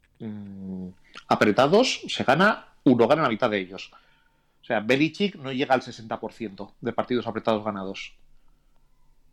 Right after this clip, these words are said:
O sea, Belichick... Eh, eh, los dos Bills, o sea, Walsh y Parcells, eh,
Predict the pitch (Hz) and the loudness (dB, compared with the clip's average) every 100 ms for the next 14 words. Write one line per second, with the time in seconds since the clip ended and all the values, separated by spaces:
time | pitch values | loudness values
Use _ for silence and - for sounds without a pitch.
0 | _ _ - 92 107 113 - 135 139 139 | _ _ -14 -2 2 2 4 4 6 4
1 | 120 107 101 98 98 98 101 - _ _ | 0 0 -2 -4 -6 -8 -10 -18 _ _
2 | _ - 131 127 120 110 113 107 107 120 | _ -2 0 0 2 2 2 0 2 4
3 | 120 120 117 107 120 131 147 143 117 107 | 6 4 2 0 2 4 2 0 0 2
4 | 117 127 127 123 - 110 - 139 143 147 | 4 4 2 -2 -4 -2 2 4 4 2
5 | 151 147 - 113 107 104 98 | 0 -6 -6 -6 -4 -8 -10